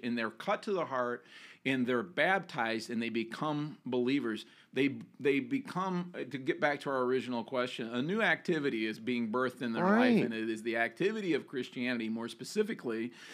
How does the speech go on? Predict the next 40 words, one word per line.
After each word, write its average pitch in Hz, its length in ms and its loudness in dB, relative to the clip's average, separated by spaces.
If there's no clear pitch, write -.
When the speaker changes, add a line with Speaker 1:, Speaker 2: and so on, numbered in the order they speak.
Speaker 1:
it 139 100 4
is 147 160 6
relationship 135 880 2
with 147 300 2
Jesus 123 380 -4
Christ 123 420 0
that 113 160 -2
is 107 100 -2
beginning 131 600 0
in 131 180 2
their 113 180 2
lives, 113 460 0
and 139 120 4
it 131 80 0
begins 147 460 2
with 135 380 2
being 139 220 4
cut - 280 0
to 139 100 -2
the 127 100 0
heart, 110 360 2
Speaker 2:
Yeah. 90 160 6
Speaker 1:
a 139 100 4
scarring 160 960 8
thing, 101 600 -6
a, 117 80 2
Speaker 2:
Yeah. 131 280 6
Speaker 1:
a 135 300 4
painful 180 680 6
thing, 107 400 -4
Speaker 2:
Yep. 98 120 2
Speaker 1:
a 131 240 4
realization, 147 1200 0
uh, 113 420 0
a, 120 140 6
Speaker 2:
Well, 220 100 12
Speaker 1:
a, 196 120 10
an 135 100 2
epiphanal 139 640 0
thing. - 180 -8